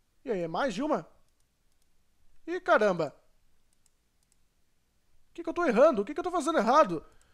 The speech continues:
Caramba, a primeira vez que eu erro aqui o craft olhando nesse negócio. Vai lá, invólucro de estanho. Eu fiz de, de ferro, eu acho. Eu fiz de ferro, fiz invólucro de ferro. É isso mesmo?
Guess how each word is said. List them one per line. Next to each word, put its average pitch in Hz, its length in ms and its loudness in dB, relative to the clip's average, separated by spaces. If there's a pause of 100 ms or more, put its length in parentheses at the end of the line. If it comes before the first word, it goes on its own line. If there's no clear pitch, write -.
(1300)
Caramba, 330 280 -2
a 294 40 -4
primeira 277 260 0
vez 262 180 -2
que - 60 -6
eu 240 120 4
erro 240 220 4
aqui 247 140 -6
o 220 60 -4
craft 226 380 -4
olhando 208 300 0
nesse 202 200 -4
negócio. 190 500 0 (300)
Vai 240 120 -2
lá, 180 240 0 (300)
invólucro 240 560 2
de 226 120 -6
estanho. 202 340 -2
Eu 196 100 2
fiz 240 220 -8
de, 226 320 -10
de 208 160 -6
ferro, 214 340 2
eu 190 100 4
acho. 196 280 2
Eu 202 60 -2
fiz 233 180 -8
de 214 100 -6
ferro, 196 380 -2
fiz 214 220 -10
invólucro 220 420 0
de 196 100 -8
ferro. 180 460 -2 (320)
É 196 100 -6
isso 196 160 -6
mesmo? 180 420 -4